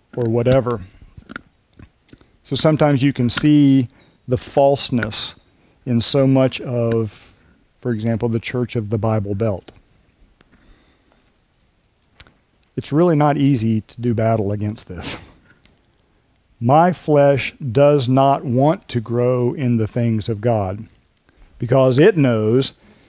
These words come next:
that God intends to put it to death ultimately. <clears throat>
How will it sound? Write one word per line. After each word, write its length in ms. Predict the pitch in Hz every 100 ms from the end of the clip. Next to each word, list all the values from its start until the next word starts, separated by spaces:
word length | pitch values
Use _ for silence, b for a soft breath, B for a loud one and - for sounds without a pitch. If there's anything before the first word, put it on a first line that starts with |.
| b -
that 100 | 117
God 340 | 135 143 139
intends 600 | 135 123 139 143 131 117
to 100 | -
put 260 | 110 139 131
it 160 | 127 -
to 100 | 123
death 380 | 127 120 110 -
ultimately. 600 | 127 113 113 - 101 110 _ - -
<clears throat> 420 | 220 196 151 120